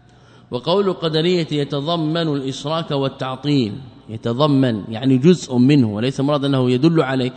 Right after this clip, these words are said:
يتضمن يعني جزء منه الإشراك والتعطيل، فإنه يتضمن إخراج بعض الحوادث عن أن يكون لها فاعل، ويتضمن إثبات فاعل مستقل غير الله،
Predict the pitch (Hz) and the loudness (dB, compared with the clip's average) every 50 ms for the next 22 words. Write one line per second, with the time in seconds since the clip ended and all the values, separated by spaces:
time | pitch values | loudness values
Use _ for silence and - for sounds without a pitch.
0 | - - - - - 117 117 - 127 123 143 160 160 143 131 127 123 127 135 131 | -12 -20 -14 -6 -4 -2 0 2 2 2 4 2 4 4 2 2 2 2 2 4
1 | 135 170 185 - - 143 135 131 127 123 110 107 107 95 - - - - - - | 4 4 4 2 2 2 4 4 4 4 2 -2 -6 -12 -16 -18 -20 -20 -20 -20
2 | - - - _ - 127 139 151 151 139 160 170 185 190 180 180 160 151 139 - | -20 -20 -20 _ -8 -8 -6 -6 -6 -4 -4 -4 -2 -2 -2 -2 -4 -4 -4 -6
3 | 147 135 143 135 165 165 151 131 123 143 147 180 185 175 165 156 - 156 139 147 | -8 -10 -8 -4 -4 -2 -2 -2 -4 -6 -6 -4 -2 -2 -2 -2 -2 -4 -4 -4
4 | 180 180 170 160 151 143 139 - - 139 156 147 135 135 135 127 131 160 160 151 | -4 -4 -2 -2 -2 -4 -4 -6 -4 -4 -4 -2 -2 -2 -4 -4 -4 -4 -6 -6
5 | 139 135 131 - - 135 127 139 147 160 175 170 180 196 190 - - - - - | -6 -8 -8 -8 -6 -4 -2 -2 0 -2 -2 -2 -4 -6 -6 -8 -14 -20 -20 -20
6 | - - - - - 143 147 156 160 160 156 151 143 139 - 175 170 156 147 156 | -20 -20 -20 -18 -10 -6 -6 -6 -4 -2 -2 -2 -2 -2 -2 -2 -2 -2 -2 -2
7 | 156 151 143 131 123 - 151 143 123 117 117 113 110 104 95 78 - - - - | -2 -2 -4 -4 -2 -2 -2 -2 -2 -4 -6 -10 -10 -12 -12 -14 -16 -20 -20 -20
8 | - - - - - - - _ _ _ - 127 135 139 135 147 143 160 185 190 | -20 -20 -20 -20 -20 -20 -20 _ _ _ -6 -4 -2 -2 -2 -4 -4 -2 -2 -2
9 | 180 170 165 151 131 131 139 165 180 175 - 160 135 - 160 170 170 165 170 165 | -2 -4 -4 -6 -8 -6 -4 -4 -4 -4 -4 -6 -8 -4 -4 -4 -4 -4 -4 -4
10 | 156 147 143 139 - - 139 135 - 170 180 185 185 165 135 131 143 147 143 131 | -2 -2 -4 -4 -6 -8 -10 -8 -6 -6 -4 -2 -2 -2 0 0 0 2 2 2
11 | 127 120 117 113 110 104 98 98 92 90 90 82 - | 0 0 -2 -2 -2 -2 -4 -4 -6 -6 -8 -10 -12